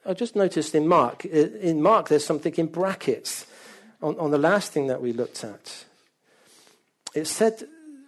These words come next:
you know, we talked about the, um, the sinners in the home, but Mark says there were many people of this kind among Jesus' followers. Hmm. So again,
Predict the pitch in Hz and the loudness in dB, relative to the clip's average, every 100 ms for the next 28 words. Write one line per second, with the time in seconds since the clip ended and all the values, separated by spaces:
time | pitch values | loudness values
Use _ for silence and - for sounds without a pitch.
0 | - 190 156 139 147 247 220 190 170 - | -12 -2 0 0 0 0 2 4 4 2
1 | - _ _ _ _ 131 143 147 147 147 | -8 _ _ _ _ -2 4 8 8 4
2 | - 139 135 151 - _ _ _ - - | 0 -2 -2 -6 -12 _ _ _ -8 -2
3 | - 202 170 123 - - 143 143 180 185 | 2 4 2 0 -10 -6 -2 -2 2 2
4 | 131 147 - - _ _ _ 160 202 240 | 4 2 2 -12 _ _ _ 0 2 2
5 | - 160 151 - 175 170 170 175 208 269 | 2 2 4 6 6 6 4 6 6 4
6 | 254 - _ _ _ - 190 - 127 120 | 2 -2 _ _ _ -4 -2 0 -2 -2
7 | 135 127 131 - - 135 104 104 135 - | -4 -2 -4 -4 -10 -8 -8 -10 -12 -16
8 | _ _ 147 156 165 170 170 170 170 - | _ _ -2 0 0 0 -4 -6 -6 -8
9 | 180 - 208 233 - 110 - - - _ | -10 -8 -8 -8 -10 -12 -16 -20 -20 _
10 | _ _ 107 104 _ _ _ _ _ _ | _ _ _ _ _ _ _ _ _ _
11 | _ _ _ _ - 180 110 95 _ _ | _ _ _ _ -20 -18 -18 -20 _ _
12 | _ _ _ _ _ _ _ _ _ _ | _ _ _ _ _ _ _ _ _ _
13 | - 180 170 202 220 175 | -2 0 2 2 0 -2